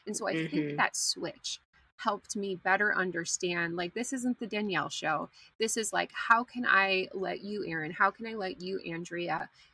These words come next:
Speaker 1: amplify your own voice, give you a platform to know that your story matters? And, um, that helped me a lot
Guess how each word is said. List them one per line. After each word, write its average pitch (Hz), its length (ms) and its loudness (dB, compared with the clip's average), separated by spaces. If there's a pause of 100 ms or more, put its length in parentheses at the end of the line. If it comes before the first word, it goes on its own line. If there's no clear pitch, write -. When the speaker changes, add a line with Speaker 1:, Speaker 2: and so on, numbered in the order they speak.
(260)
Speaker 1:
amplify 220 760 2
your 196 400 2 (100)
own 240 360 2
voice, - 520 -10
give 220 260 0
you 233 340 -4
a - 100 -4
platform 165 800 0
to - 140 -8
know 214 300 0
that 269 180 -2
your 156 140 -8
story - 440 -10
matters? - 640 -8 (400)
And, 185 600 2 (140)
um, 190 360 -2 (160)
that 240 240 2
helped 220 400 2
me 175 160 -2
a 160 60 -4
lot - 320 0